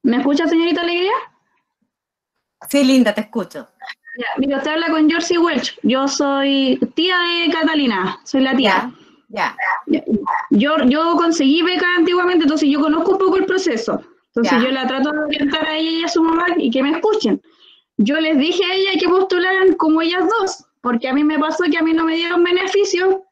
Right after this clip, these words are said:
Speaker 1: porque a, a, en primera instancia me dijeron que pusiera a mi tío que era carabinero y por su sueldo no me estaban dando beneficios a mí.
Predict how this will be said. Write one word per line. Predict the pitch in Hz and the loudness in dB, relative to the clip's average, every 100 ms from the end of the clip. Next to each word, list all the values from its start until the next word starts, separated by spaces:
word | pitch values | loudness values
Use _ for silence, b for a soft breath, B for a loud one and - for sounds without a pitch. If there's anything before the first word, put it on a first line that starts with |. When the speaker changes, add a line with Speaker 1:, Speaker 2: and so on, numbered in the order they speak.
| _ _ | _ _
Speaker 1:
porque | 277 277 269 285 | -4 -2 -2 -2
a, | 285 285 - | -2 -2 -2
a, | 262 262 262 262 | -4 -2 0 0
en | 254 233 | 0 2
primera | 262 277 311 | 2 2 2
instancia | 320 330 339 359 370 | 0 0 -2 0 2
me | 339 | 2
dijeron | 294 320 294 | 0 0 2
que | 285 | 4
pusiera | 294 302 302 | 2 2 2
a | 294 | 2
mi | 294 | 2
tío | 320 294 | 2 2
que | |
era | 311 294 | 2 0
carabinero | 285 294 302 339 349 | 0 2 2 2 0
y | |
por | 302 269 | 0 0
su | 277 | 0
sueldo | 339 359 381 | 0 0 0
no | 359 | 0
me | 311 | 0
estaban | 285 302 339 | -2 -2 0
dando | 349 359 | 2 2
beneficios | 359 370 370 359 359 | 0 0 0 0 0
a | 349 | 0
mí. | 202 | -2